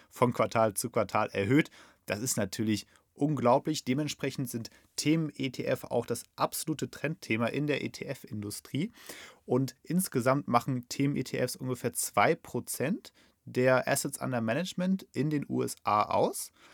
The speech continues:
Das hört sich noch wenig an, aber die Wachstumsraten sind unglaublich. Wir haben's jetzt aktuell, beziehungsweise zu Ende zwanzig zwanzig, mit ungefähr einhundertachtundvierzig Themen-E T Fs weltweit zu tun.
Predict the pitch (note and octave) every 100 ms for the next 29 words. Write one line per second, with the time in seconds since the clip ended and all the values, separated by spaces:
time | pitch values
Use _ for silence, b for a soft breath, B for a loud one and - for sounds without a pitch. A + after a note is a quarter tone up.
0 | b b A2+ C#3 C3 C#3 C#3 A#2 B2+ A#2+
1 | - C#3+ A3 - A2+ A#2+ - _ _ -
2 | A#2+ A#2 - C#3+ - - G2+ - G2 -
3 | G2 G#2+ A2 - - A2 G2+ A#2+ - D#3+
4 | - B B B - G#2+ B2+ C#3+ C#3+ -
5 | - A#2 - - - C#3+ E3+ - G#2 -
6 | A#2+ B2+ B2 A2+ G#2+ G2 - - G#2+ C#3+
7 | C#3 C#3 b b b - G#2+ B2 C3+ B2
8 | - - G2 D3 D3+ - D3 - b b
9 | A2 A#2 A#2+ - B2+ B2+ B2+ - A#2+ A2+
10 | - C3 D3+ C3+ B2 B2 B2 - A#2 G#2+
11 | - C3+ - - - D3+ B2+ C3+ - -
12 | B2 - G#2+ B2+ A2 A#2 A#2+ - - -
13 | E3+ F3